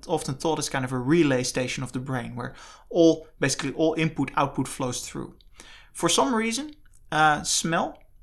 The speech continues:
does not travel through the thalamus. I don't know what the, what the meaning of that is, or whether it has, even has any special significance, or whether that's just one of these quirks of evolution that we evolved that way. But it's in any way, in, at any rate, something that sets smells apart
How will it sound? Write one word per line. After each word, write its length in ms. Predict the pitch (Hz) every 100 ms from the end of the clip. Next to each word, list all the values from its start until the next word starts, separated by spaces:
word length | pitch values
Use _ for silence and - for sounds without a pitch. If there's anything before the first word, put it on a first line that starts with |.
| -
does 200 | 175 175
not 340 | 190 170 -
travel 280 | - 156 143
through 200 | 139 139
the 60 | 123
thalamus. 480 | - 117 - 226 - - -
I 60 | -
don't 180 | 190 190
know 100 | 165
what 200 | 147 -
the, 180 | 120 101
what 180 | 147
the 60 | 127
meaning 300 | 135 180 196
of 120 | 185
that 180 | 165 165
is, 220 | 170 185
or 60 | 131
whether 240 | 120 123
it 80 | 117
has, 240 | 127 156 -
even 220 | 156 135
has 200 | 151 156
any 140 | 143
special 320 | 139 151 -
significance, 720 | 139 135 135 135 139 143 135 - - -
or 100 | -
whether 240 | 131 123 120
that's 380 | 117 - 131 -
just 220 | 135 -
one 120 | 135
of 100 | 127
these 140 | 127
quirks 380 | - - 139 123
of 100 | 127
evolution 520 | - 127 131 165 180
that 160 | 165 131
we 80 | 127
evolved 440 | - 135 143 156
that 140 | 156 -
way. 240 | 139 165 - - - -
But 120 | 156
it's 140 | 165
in 280 | 190 - 175
any 160 | 190 208
way, 220 | 185 170
in, 160 | 165 160
at 360 | 170 175 175
any 160 | 175 180
rate, 220 | 165 151
something 460 | - 180 180 156 156 - -
that 140 | 139
sets 300 | 135 156 147
smells 320 | - 151 147 139
apart 440 | - 131 123 131